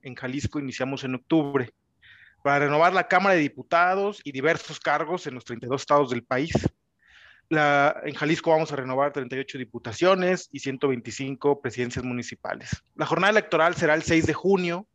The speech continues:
Será la elección más grande de la historia porque están convocados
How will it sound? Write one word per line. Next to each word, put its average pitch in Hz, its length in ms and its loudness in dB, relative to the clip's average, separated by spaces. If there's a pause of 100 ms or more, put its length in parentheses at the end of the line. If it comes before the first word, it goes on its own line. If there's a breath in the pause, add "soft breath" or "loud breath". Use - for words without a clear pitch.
(500 soft breath)
Será 147 260 2
la 196 100 6
elección 180 380 2
más 180 120 2
grande 170 240 2
de 160 100 4
la 135 80 -2
historia 156 480 -2
porque - 260 -14
están 139 260 -12
convocados 147 840 0